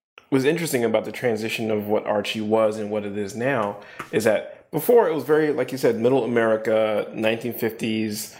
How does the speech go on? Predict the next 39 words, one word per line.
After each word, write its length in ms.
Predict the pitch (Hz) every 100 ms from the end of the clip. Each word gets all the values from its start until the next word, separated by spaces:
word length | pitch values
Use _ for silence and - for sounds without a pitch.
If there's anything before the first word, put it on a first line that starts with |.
| - - - -
uh, 220 | 110 104 104
mid 240 | 107 110
twentieth 320 | - 113 110
century, 760 | - 104 - 107 104 104 104 -
Leave 200 | 113 101
It 60 | 107
to 60 |
Beaver 460 | 101 107 95 98 95
style 560 | - 117 95 92 95 - - -
entertainment. 600 | - 104 92 107 92 -
That's 240 | - 104 -
where 380 | 110 104 107 - - - -
it 100 | -
kind 220 | 117 107 107
of, 180 | 101 -
like, 420 | 98 104 - -
plateaued, 680 | - 101 - 107 104 101 - - - - - -
uh, 280 | 104 98 95
the 120 | 104
previous 340 | - 110 107 -
iteration. 580 | 104 104 98 - 107 - - -
And 140 | 139
everybody 680 | 165 175 156 151 151 151 147 -
was 160 | 139
kind 160 | 156 139
of 240 | 113 110
given, 500 | 127 123 123 123 123
you 100 | 123
were 80 | 123
given 160 | 127 127
to 60 |
understand 320 | 123 113 120 113
that 80 |
everybody 340 | 123 120 113 113
was 160 | 117
in 80 | 113
the 80 | 110
same 280 | - 117 107
place, 540 | - 107 107 - -